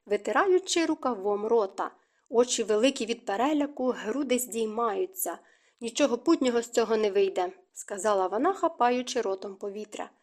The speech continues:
"І ніколи не вийде, Рейне". Скинувши туфлі, вона нагнулася взяти їх, відвернулася і кинулася навтьоки. За кілька секунд швидке і м'яке тупотіння її ніг стихло. Він і не думав кидатися за нею навздогін,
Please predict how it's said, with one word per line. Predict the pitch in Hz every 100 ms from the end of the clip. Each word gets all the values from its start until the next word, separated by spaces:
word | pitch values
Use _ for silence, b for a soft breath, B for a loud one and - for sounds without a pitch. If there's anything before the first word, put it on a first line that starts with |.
| _ -
"І | 240
ніколи | 247 247 339 277
не | 240
вийде, | 233 339 262 208
Рейне". | 226 285 240 190 - _ _ _ _ _
Скинувши | - 381 320 226 - 208
туфлі, | - 370 392 311 311 294 -
вона | 233 247 226
нагнулася | 214 208 254 220 202 214
взяти | 190 185 262 381 -
їх, | 277 285 294 208
відвернулася | 220 190 202 214 359 349 214 - 262
і | 226
кинулася | - 202 202 196 202 196
навтьоки. | 190 190 - 202 190 - 165 b b b b -
За | 233
кілька | 381 415 226
секунд | 220 208 - 381 427
швидке | - 247 247 - 269 240
і | 214
м'яке | 202 202 226
тупотіння | 220 202 190 190 - 381 349 330
її | 285 269 226
ніг | 196 202 190
стихло. | - - 185 180 - - - _ _ _ _ _ _
Він | 214 320 330 320
і | 302
не | 311
думав | 226 339 254 -
кидатися | 190 202 208 220 196
за | 196
нею | 196 240 240
навздогін, | 208 196 208 190 190 180